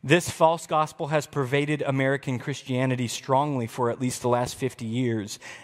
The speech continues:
and is now being exported to the poorest of countries around the world.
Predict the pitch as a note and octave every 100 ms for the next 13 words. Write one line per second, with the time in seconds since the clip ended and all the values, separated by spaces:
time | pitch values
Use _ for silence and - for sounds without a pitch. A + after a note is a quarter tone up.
0 | - C3 A#2+ C3 C3+ C#3 C#3+ C3+ B2+ -
1 | - C3 B2 A2+ A#2 G#2+ C3+ B2+ A#2+ A#2+
2 | - B2 A2+ B2 A2 G#2+ A2 G#2+ G#2 G#2+
3 | G#2 G#2